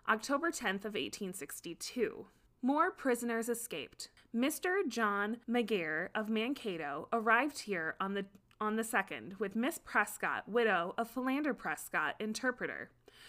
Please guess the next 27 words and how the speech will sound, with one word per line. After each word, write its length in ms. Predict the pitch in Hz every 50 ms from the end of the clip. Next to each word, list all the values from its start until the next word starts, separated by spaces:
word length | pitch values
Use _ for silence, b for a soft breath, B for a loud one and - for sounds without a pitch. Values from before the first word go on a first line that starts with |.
| B B B B -
who 100 | 285 285
was 140 | 277 269 -
killed 400 | - - 330 277 233 208 214 -
at 120 | - 220 214
the 100 | 214 220
Lower 320 | 220 208 208 214 233 247 -
Agency, 760 | 196 185 175 - 156 175 170 - - 175 165 196 214 254 -
and 220 | - 190 190 196 214
her 120 | 233 247
daughter. 440 | 208 214 180 143 123 - - - 202 - - _ _ _
Miss 220 | 262 285 392 427
Prescott, 680 | - - - 233 202 208 - - - 202 185 190 190 -
with 160 | 214 214 208
other 260 | - - 196 214 254
prisoners, 600 | 254 - 233 185 180 175 190 180 170 175 185 202
was 220 | 214 220 214 214 -
sent 240 | - 220 220 - -
to 100 | - 262
the 160 | 285 - -
Indian 340 | 220 208 196 196 190 185 190
camp 360 | 190 - 185 170 160 170 - - - -
near 300 | 226 214 214 220 214 233
the 100 | 269 320
mouth 340 | 285 240 190 175 180 190 - -
of 100 | 214 196
Chippewa 500 | - - - 190 175 - 180 180 175 180 185 -
River. 440 | 240 254 226 175 139 98 156 190